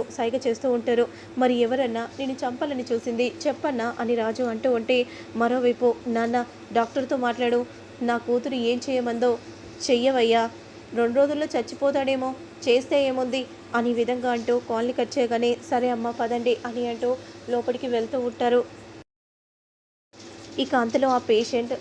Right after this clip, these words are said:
శ్వేత పేరు చెప్పబోతూ ఉన్న సమయంలో డాక్టర్ వస్తారు. "మీరు త్వరగా బయటికి వెళ్ళండి, తనని మేము చెక్ చేయాలి." "అది కాదు డాక్టర్, ప్లీజ్ డాక్టర్,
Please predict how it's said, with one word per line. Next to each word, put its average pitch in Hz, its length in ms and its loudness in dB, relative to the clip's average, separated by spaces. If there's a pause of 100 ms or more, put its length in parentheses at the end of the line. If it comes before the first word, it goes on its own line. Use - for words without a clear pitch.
శ్వేత 254 320 0
పేరు 247 260 0
చెప్పబోతూ 254 560 0
ఉన్న 247 180 2
సమయంలో 240 520 2 (200)
డాక్టర్ 233 340 -2
వస్తారు. 233 380 0 (360)
"మీరు 254 180 2
త్వరగా 233 340 0
బయటికి 240 360 2
వెళ్ళండి, 240 400 2 (680)
తనని 254 320 0
మేము 262 280 -2
చెక్ 269 240 -2
చేయాలి." 254 360 4 (160)
"అది 233 140 -2
కాదు 254 180 4
డాక్టర్, 240 340 2
ప్లీజ్ 320 360 0
డాక్టర్, 240 320 0